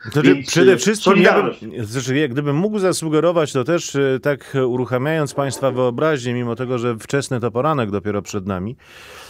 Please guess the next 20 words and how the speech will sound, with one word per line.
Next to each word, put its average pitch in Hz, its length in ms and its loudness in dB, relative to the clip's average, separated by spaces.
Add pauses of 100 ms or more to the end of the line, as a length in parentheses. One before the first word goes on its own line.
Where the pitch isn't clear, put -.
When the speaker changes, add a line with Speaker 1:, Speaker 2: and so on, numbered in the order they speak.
(140)
Speaker 1:
ale 123 200 0 (100)
to 151 100 2
jest - 340 -2
to, 165 180 2
o 160 60 0
czym 143 220 -2
wielokrotnie 147 640 0
również, 139 480 -2
czy 127 140 -2
świadomie, 139 480 0
czy 127 140 -6
nieświadomie, 131 680 -2
czy 123 140 -4
cicho, 143 300 -2
czy 123 140 -4
głośno 131 420 -2
wybrzmiewało 120 800 0
z 104 60 -4
ust 110 200 -6
polityków. 107 680 -4